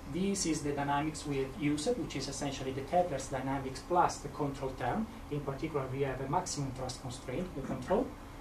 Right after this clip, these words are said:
and we have, of course, the mass equation. Uh, we solve this problem by minimizing the propellant mass.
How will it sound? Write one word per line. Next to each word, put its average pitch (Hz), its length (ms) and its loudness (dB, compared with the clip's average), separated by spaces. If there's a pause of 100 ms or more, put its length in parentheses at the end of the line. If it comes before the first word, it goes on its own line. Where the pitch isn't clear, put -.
(280)
and 220 340 4
we 160 80 6
have, 143 160 6
of - 160 -2
course, - 200 0
the - 60 0
mass 123 240 -2
equation. 180 560 -2 (680)
Uh, 190 240 6
we 220 320 6
solve - 320 6
this 202 140 0
problem 196 340 6
by 160 160 8
minimizing 180 800 4
the 143 80 0
propellant 127 540 -2
mass. - 340 -6